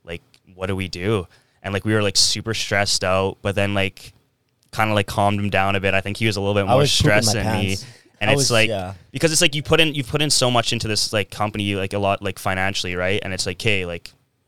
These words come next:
Speaker 1: do you wanna just quit and, like, you get n-, nothing out of it, or do we just, like, keep trying things?" So basically, we, like, we just got out, like, the laptops, the whiteboard,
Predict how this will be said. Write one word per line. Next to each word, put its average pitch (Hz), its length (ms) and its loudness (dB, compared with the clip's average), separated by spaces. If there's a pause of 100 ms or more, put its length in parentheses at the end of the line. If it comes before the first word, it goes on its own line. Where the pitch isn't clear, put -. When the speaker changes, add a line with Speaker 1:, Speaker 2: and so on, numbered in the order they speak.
(440)
Speaker 1:
do - 80 -14
you 95 60 -2
wanna 95 240 -2
just 95 180 -4
quit - 300 -2
and, 104 80 -12
like, 90 140 -14
you 90 60 -16
get 92 240 -8
n-, 95 240 -20
nothing 104 400 -4
out 117 120 0
of 117 80 -2
it, 127 160 2
or 101 160 2
do 101 80 -2
we 101 80 -2
just, 95 180 -2
like, 95 120 -8
keep 101 240 -6
trying 95 360 -2
things?" 87 320 -6 (360)
So - 120 -2
basically, 113 420 2
we, 107 140 0
like, 98 140 0
we 104 60 -6
just 101 180 -4
got 98 180 2
out, 98 200 -2
like, 98 180 -8
the 95 80 -10
laptops, 92 600 -2
the 90 80 -4
whiteboard, 90 580 -4